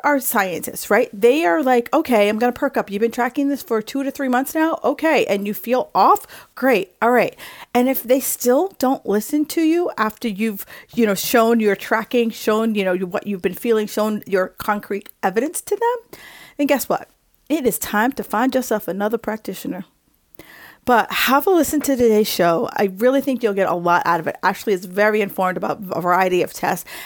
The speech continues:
And as always, you know, feel free to reach out to either one of us if you have further questions about testing and so forth.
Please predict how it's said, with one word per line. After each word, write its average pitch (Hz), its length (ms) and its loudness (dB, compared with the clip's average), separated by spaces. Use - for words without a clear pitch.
And 262 80 2
as 277 140 2
always, 240 640 0
you 196 100 -2
know, 175 80 -2
feel 269 260 0
free 285 280 -2
to 233 140 -6
reach 220 260 -4
out 214 160 0
to 202 120 -2
either 240 260 0
one 202 180 -2
of 185 100 -2
us 175 180 -2
if - 160 -12
you 247 120 0
have 214 120 0
further 202 240 -2
questions 190 400 -6
about 196 280 -4
testing 226 440 -2
and 185 160 -8
so 214 140 0
forth. 190 340 0